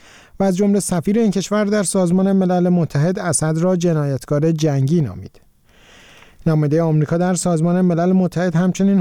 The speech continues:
هشدار داد که اگر این سازمان نتواند درباره سوریه اقدام جمعی کند،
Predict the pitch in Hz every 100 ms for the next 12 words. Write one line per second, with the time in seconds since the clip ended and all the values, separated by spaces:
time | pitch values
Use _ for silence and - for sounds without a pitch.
0 | 160 175 - 208 175 139 131 156 151 170
1 | 175 170 - 170 156 185 208 208 214 -
2 | 156 143 143 139 147 143 143 156 170 -
3 | 160 151 202 220 165 185 180 165 165 156
4 | 160 143 165 190 185